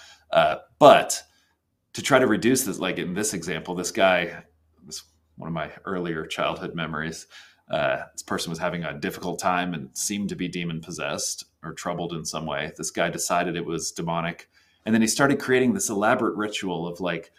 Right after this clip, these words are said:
if we cover this person with enough prayer shawls, and then he wanted everyone to walk around the building seven times,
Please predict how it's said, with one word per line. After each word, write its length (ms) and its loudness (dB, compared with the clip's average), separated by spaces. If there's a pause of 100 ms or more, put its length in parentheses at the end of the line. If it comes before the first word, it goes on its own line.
(260)
if 140 -10
we 100 2
cover 720 6
this 240 0
person 480 -2
with 120 -4
enough 360 -2
prayer 280 0
shawls, 540 -4 (340)
and 140 -2
then 160 0
he 140 -4
wanted 280 2
everyone 320 0
to 100 -8
walk 340 2
around 280 2
the 80 0
building 400 0
seven 380 -2
times, 680 -2